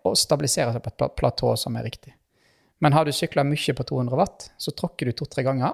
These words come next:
så går pulsen rett opp. Og så virker det som at hjernen har, hjer-, ehm, hjertet har et sånt forhånds-, eh, innstilt, eh, program, eh, der du treffer helt riktig puls med en gang.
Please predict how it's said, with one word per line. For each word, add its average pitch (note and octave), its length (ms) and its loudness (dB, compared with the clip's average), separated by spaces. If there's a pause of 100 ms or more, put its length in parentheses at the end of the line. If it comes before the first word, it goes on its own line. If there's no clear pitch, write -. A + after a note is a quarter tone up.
så - 160 -6
går D#3 80 0
pulsen D#3 320 -2
rett - 240 -4
opp. - 160 -6 (1000)
Og - 80 -8
så D3 80 2
virker F#3+ 240 0
det C#3 60 -2
som C#3 140 0
at C3+ 80 -2
hjernen D#3 280 0
har, C#3+ 280 2
hjer-, D#3+ 220 6 (100)
ehm, C3 220 2 (180)
hjertet C#3+ 360 0
har C#3+ 120 4
et B2 80 2
sånt C#3 160 -2
forhånds-, D#3+ 720 0
eh, A#2 300 2 (220)
innstilt, A#2 600 -2
eh, A#2 360 0
program, C3 420 0 (840)
eh, C#3+ 300 4
der C#3+ 160 4
du C3+ 80 -4
treffer - 420 -4
helt G3 160 0
riktig - 260 -2
puls - 220 -6
med A2+ 140 -8
en - 60 -12
gang. - 100 -20